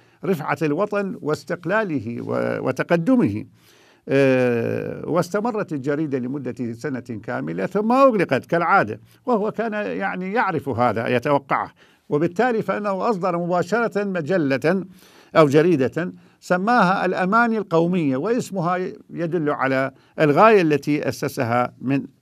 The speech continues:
آه، يعني من أجلها. آه، ولكن السلطة لم تت-، لم تكتفي بإغلاق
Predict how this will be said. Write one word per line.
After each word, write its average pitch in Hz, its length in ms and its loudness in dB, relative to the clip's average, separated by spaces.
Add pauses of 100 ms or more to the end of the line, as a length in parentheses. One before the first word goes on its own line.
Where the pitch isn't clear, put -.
(160)
آه، 117 800 -4 (560)
يعني 110 460 -6
من 110 340 -6
أجلها. 101 380 -4 (680)
آه، 131 520 0
ولكن 220 520 0
السلطة 214 420 -2
لم 202 280 -2
تت-، 180 520 -4
لم 160 520 -4 (100)
تكتفي 143 500 -2
بإغلاق 135 540 0